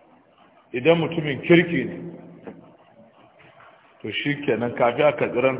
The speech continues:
sai a riga nuna masa gidansa na aljanna.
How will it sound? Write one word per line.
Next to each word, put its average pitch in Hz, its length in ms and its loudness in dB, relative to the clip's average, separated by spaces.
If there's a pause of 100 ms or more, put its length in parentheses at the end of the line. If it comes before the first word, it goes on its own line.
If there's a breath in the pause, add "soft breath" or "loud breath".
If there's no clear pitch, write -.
(120)
sai 139 80 0
a 135 100 4
riga 123 220 0
nuna 120 320 -2
masa 113 260 -6
gidansa 104 480 -8
na 107 220 -6
aljanna. 95 500 -14